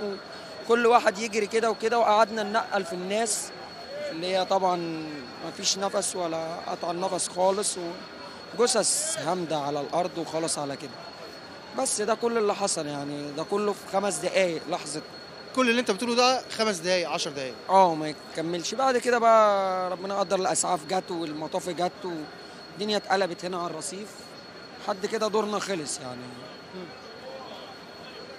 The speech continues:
Speaker 2: بس أنت بتشتغل هنا بقالك قد إيه بالظبط؟
Speaker 1: يعني تقريبًا سنة.
Speaker 2: بقال-، بقالك سنة بالظبط.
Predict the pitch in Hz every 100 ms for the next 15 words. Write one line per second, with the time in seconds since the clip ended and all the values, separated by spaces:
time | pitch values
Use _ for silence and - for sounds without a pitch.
0 | 170 - - - - 240 554 571 571 554
1 | - - - 185 - 226 208 190 185 160
2 | 151 135 127 - - - - - 175 196
3 | 190 185 220 233 202 180 151 113 - -
4 | 160 170 196 - 175 180 - 160 127 120